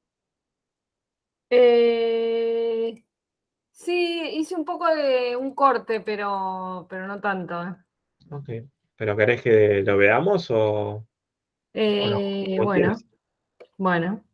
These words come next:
Speaker 2: Sin compromiso, pues, no te noto muy
Speaker 1: Sin com-
Speaker 2: convencida.
Speaker 1: <laughs> Eh, bueno, te comparto si querés, por acá, por la compu.
Speaker 2: Bueno.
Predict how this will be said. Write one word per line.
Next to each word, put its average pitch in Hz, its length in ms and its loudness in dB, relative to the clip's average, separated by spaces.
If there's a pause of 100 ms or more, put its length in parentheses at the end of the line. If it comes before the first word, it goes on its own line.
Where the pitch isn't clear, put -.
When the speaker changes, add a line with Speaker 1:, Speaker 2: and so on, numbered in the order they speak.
(360)
Speaker 2:
Sin 127 240 4
compromiso, 120 680 6
pues, 110 200 -8
no 113 200 -4
te 117 100 6
noto 110 200 4
muy 110 140 0
Speaker 1:
Sin - 20 6
com- 104 100 4
Speaker 2:
convencida. 104 340 -2 (440)
Speaker 1:
<laughs> 160 1160 -4 (480)
Eh, 208 380 12
bueno, 214 300 12
te 214 100 8
comparto 208 480 6
si 180 100 -4
querés, 175 460 -2 (220)
por 196 140 -4
acá, 196 220 0
por 196 120 -2
la 190 100 0
compu. 175 480 -4 (760)
Speaker 2:
Bueno. 156 280 0